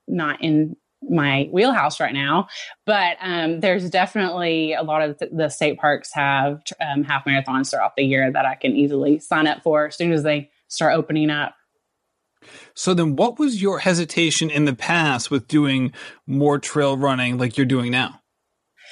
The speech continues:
Speaker 1: I was, like, scared about it because I am really clumsy, and I thought, "I'm gonna fall, and it's, I'm gonna get injured, and it's gonna keep me from the road, and then it takes longer." And so,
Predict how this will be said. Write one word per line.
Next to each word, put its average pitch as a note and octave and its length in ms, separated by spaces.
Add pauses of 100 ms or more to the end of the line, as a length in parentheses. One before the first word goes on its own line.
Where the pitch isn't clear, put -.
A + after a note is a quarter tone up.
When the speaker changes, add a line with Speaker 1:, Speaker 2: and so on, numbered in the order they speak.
(640)
Speaker 1:
I A#3 200
was, D#4 160
like, B3 180 (160)
scared - 800
about C#3 300
it B2+ 240
because E3 500
I E3+ 280
am F3+ 180
really F#3 200
clumsy, G3 560
and F3 80
I D#3+ 100
thought, D#3 380
"I'm E3+ 120
gonna D#3+ 260
fall, G#3+ 800
and D#3+ 400
it's, E3+ 300
I'm F3 140
gonna E3 160
get D#3 180
injured, G#3 580
and F3+ 80
it's E3 120
gonna E3 160
keep G3+ 200
me F#3+ 140
from E3+ 280
the D#3+ 300 (280)
road, G#3 460
and F3+ 140
then E3 100
it D3 120
takes G3 380
longer." F3+ 560
And E3+ 200
so, D#3 380